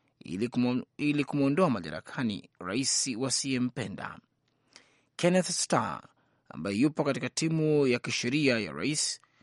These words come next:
aliyeita mashtaka hayo kuwa ni silaha ya kisiasa ambayo vyama vinatumia dhidi yao wenyewe, na kusema wabunge wa Democrat walishinikiza kumfungulia mashtaka Trump bila ya ushirikiano wa pamoja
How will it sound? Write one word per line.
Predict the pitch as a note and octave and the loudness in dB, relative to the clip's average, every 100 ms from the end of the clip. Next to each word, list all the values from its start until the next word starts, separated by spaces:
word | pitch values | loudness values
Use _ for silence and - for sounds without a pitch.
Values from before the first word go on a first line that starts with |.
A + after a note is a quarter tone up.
| _ _ | _ _
aliyeita | - C#2+ A#2+ C3+ | -12 -4 0 0
mashtaka | B2 - A#2+ B2 | 0 -2 -6 -4
hayo | B2+ C3+ C3+ C3 - _ _ _ | -2 0 0 0 -8 _ _ _
kuwa | - C3+ | -2 2
ni | C3 | 2
silaha | - A#2 A#2 D#3+ - E3 D#3+ | 2 2 2 2 2 -2 -2
ya | - C3+ | -4 -8
kisiasa | - - - A#2 F3 - C#2+ - _ _ _ - | -4 -4 0 0 0 -2 -6 -10 _ _ _ -10
ambayo | E2+ A2+ B2+ | 0 2 2
vyama | A2 C#3 E3+ F#3 D#3+ | 2 2 4 4 2
vinatumia | C3 A2 - G#2 A#2+ B2 B2 D3 F3 | 0 -2 -4 -2 0 2 0 -2 -4
dhidi | D#3 F2+ F2+ G2+ | -8 -10 -8 -6
yao | G2+ D2+ | -6 -6
wenyewe, | C2+ - G2 G#2+ D2+ _ _ _ _ G#3+ | -6 -2 0 -2 -6 _ _ _ _ 0
na | |
kusema | G#3 C3+ D3+ C3 F#2 | 2 2 2 0 -2
wabunge | D2+ C#3+ F#3 C#3 | -2 0 0 -2
wa | D#2+ | -8
Democrat | F#2+ B2 D3 - - - _ _ - | -4 -2 -2 -6 -12 -20 _ _ -12
walishinikiza | - - F#2+ - E3 D3 D3 D3 | -8 -6 -6 -2 -2 0 -2 -2
kumfungulia | D3+ - - F2 F#2 A2 F#2+ | -4 -10 -10 -10 -6 -4 -4
mashtaka | D#2 - - B2+ - | -6 -10 -6 -6 -6
Trump | - E3+ F3 E3+ - - _ _ _ - | -6 0 0 -2 -8 -20 _ _ _ -4
bila | A2+ C#3 C3+ | 2 4 4
ya | A#2+ | 0
ushirikiano | A#2 B2 A#2+ - C#3 C3+ B2 | 0 -4 -4 -2 -2 0 -2
wa | |
pamoja | A#2 F#2+ E3 E3 B2 D#3+ | -4 -2 -2 0 0 0